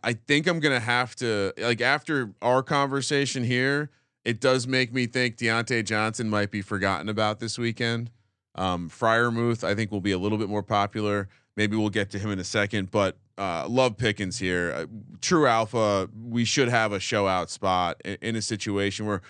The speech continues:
hopefully he d-, look, the Saints have played good defense from time to time. Hopefully they don't show up here. And, and,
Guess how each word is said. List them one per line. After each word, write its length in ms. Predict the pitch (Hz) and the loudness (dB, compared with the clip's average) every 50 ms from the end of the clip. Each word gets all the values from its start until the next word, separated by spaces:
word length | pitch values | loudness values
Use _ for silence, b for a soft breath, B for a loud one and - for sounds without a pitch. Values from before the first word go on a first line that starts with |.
| B B - | B B 2
hopefully 360 | 190 208 220 214 - 240 226 | 2 2 2 2 0 0 2
he 80 | 214 190 | 2 0
d-, 140 | 156 139 180 - - 92 95 - - - b b b b b b b _ _ _ _ _ _ _ _ _ _ _ _ _ _ - | -2 -2 -4 -4 -6 -8 -14 -14 -14 -16 b b b b b b b _ _ _ _ _ _ _ _ _ _ _ _ _ _ 0
look, 200 | 170 160 127 - | 2 2 2 2
the 100 | - 120 | 0 -2
Saints 300 | - - 170 165 160 - | 0 2 2 2 2 0
have 160 | 160 135 113 | -2 -2 -2
played 300 | - - 139 131 123 101 | -2 0 0 0 0 0
good 180 | 98 117 110 90 | 0 -2 -2 0
defense 440 | 110 110 117 104 - 98 92 98 - | -2 -2 -2 -2 -2 -4 -4 -6 -8
from 160 | - 98 95 | -10 -8 -4
time 260 | - 113 98 98 92 | -2 -2 -2 -2 -4
to 60 | 82 | -6
time. 360 | - - 113 95 80 67 - | -6 -6 -6 -4 -6 -6 -10
Hopefully 420 | - - 120 123 123 120 - 123 113 | -6 -2 -2 -2 0 0 0 0 2
they 120 | 110 110 | 2 2
don't 180 | 104 104 101 95 | 0 0 -2 -4
show 240 | 92 - 98 95 95 | -4 -2 0 0 0
up 160 | 90 - - | 0 -2 -4
here. 200 | 95 90 87 85 | -4 -4 -4 -4
And, 140 | 82 - - | -4 -6 -6
and, 160 | 90 87 | -8 -8